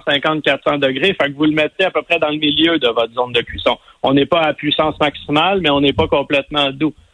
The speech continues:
La pieuvre, comme je vous disais, faut qu'elle soit saisie au plus fort. Fait que ça, vous attendez à la dernière minute,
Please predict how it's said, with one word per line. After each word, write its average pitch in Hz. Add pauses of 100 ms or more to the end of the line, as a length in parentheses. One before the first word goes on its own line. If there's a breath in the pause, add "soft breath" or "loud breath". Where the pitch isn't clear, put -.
(140)
La 135
pieuvre, 170
comme 147
je 131
vous 139
disais, 156 (300 soft breath)
faut 151
qu'elle 147
soit 160
saisie 151
au 165
plus 160
fort. 147
Fait 113
que -
ça, 170
vous 143
attendez 143
à 160
la 139
dernière 151
minute, 151